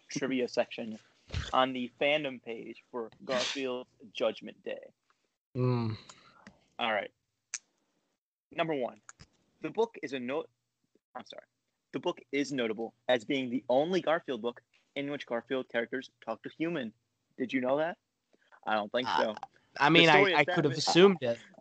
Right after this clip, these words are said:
Speaker 2: 'cause it
Speaker 1: the
Speaker 2: feels
Speaker 1: story
Speaker 2: like, it seems like a
Speaker 1: established
Speaker 2: plot point that they never brought back up.
Speaker 1: Shut up, shut up, shut up.
Speaker 2: Okay.
Speaker 1: Number two,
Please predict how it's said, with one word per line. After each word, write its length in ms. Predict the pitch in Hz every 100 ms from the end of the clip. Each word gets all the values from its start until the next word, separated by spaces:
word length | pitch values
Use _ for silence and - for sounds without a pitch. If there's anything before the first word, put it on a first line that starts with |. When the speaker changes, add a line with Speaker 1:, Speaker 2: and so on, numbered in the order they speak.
| - -
Speaker 2:
'cause 140 | - 175
it 60 |
Speaker 1:
the 60 | 170
Speaker 2:
feels 180 | 202 196
Speaker 1:
story 120 | 175
Speaker 2:
like, 100 | 165
it 80 | 170
seems 220 | 180 170
like 80 | 156
a 40 |
Speaker 1:
established 100 | 143
Speaker 2:
plot 240 | 151 156 -
point 160 | 143 127
that 160 | 131
they 100 | 127
never 220 | 120 123
brought 300 | 117 113 107
back 240 | - 104 -
up. 120 | -
Speaker 1:
Shut 180 | - -
up, 80 | - _ _
shut 160 | - 127
up, 60 | -
shut 140 | - - _ -
up. 40 | -
Speaker 2:
Okay. 180 | - - - _ _ _ _ _ _ _ _
Speaker 1:
Number 180 | - 160 -
two, 220 | 214